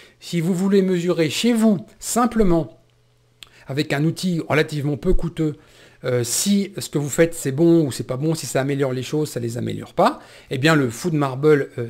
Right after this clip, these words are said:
R deux, je rappelle une fois de plus que nous sommes sponsorisés par personne, c'est pas un placement produit, celui-là je l'ai payé. Euh, eh bien vous pouvez le faire chez vous, tout simplement.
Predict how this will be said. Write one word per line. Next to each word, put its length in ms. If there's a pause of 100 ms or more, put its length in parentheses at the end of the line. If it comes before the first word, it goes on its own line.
R 240
deux, 320
je 120
rappelle 260
une 80
fois 140
de 60
plus 180
que 100
nous 80
sommes 220
sponsorisés 580
par 140
personne, 340
c'est 140
pas 100
un 80
placement 360
produit, 580
celui-là 340
je 80
l'ai 100
payé. 320 (960)
Euh, 580
eh 60
bien 120
vous 80
pouvez 160
le 40
faire 140
chez 140
vous, 120 (500)
tout 120
simplement. 480